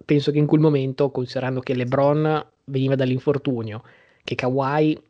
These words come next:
aveva firmato con i Clippers, eh, che sembrava questa corazzata, ti dico che avrei messo, non dico un centone, perché nella vita reale non, non, non scommetto in generale, perché non ho soldi, eh, non per altro. Ehm,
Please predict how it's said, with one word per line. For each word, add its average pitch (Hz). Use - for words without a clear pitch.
aveva 135
firmato 135
con 135
i 131
Clippers, 120
eh, -
che -
sembrava 127
questa 131
corazzata, 131
ti -
dico 147
che 139
avrei 131
messo, 127
non 131
dico 131
un 139
centone, 131
perché 127
nella 120
vita 120
reale 123
non, 117
non, 110
non 107
scommetto 117
in 117
generale, 131
perché -
non 104
ho 110
soldi, -
eh, 104
non 107
per -
altro. -
Ehm, 139